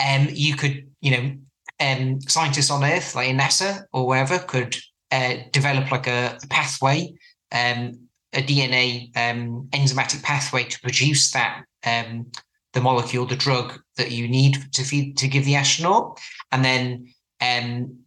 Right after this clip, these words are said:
the astronauts could potentially, you know, they would have that system to engineer the, the cyanobacteria and then grow and produce that medicine they need when, when they need it.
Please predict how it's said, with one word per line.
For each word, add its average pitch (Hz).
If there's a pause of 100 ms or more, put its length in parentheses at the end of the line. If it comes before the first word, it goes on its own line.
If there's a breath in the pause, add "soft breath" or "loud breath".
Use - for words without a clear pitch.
(100)
the 135
astronauts 127
could -
potentially, 127
you 123
know, 120
they 123
would 117
have 120
that -
system 131
to 123
engineer 123
the, 127
the 127
cyanobacteria 156 (300 loud breath)
and 123
then 120
grow 127
and 123
produce 135 (280)
that -
medicine 135
they 131
need 139
when, 127
when 131
they 123
need 135
it. 180